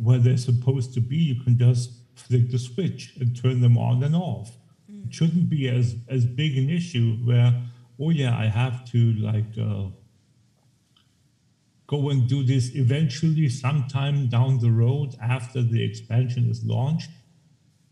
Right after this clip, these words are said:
Speaker 1: It's not a big deal, guys. All the art assets are there. All the mechanics is there. It's just drag and drop, basically.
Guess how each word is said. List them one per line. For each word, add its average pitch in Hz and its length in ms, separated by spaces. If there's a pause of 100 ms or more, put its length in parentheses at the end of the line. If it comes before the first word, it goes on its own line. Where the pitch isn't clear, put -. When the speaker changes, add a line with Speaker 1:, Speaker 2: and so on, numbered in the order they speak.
(520)
Speaker 1:
It's - 300
not 165 300
a 175 40
big - 440
deal, 170 260
guys. 120 600
All 143 380
the 135 240
art 151 340
assets 143 580
are 123 140
there. 135 400
All 143 260
the 135 120
mechanics 131 760
is 120 220
there. 139 240
It's 110 180
just - 420
drag 127 320
and 123 220
drop, 139 480
basically. 113 720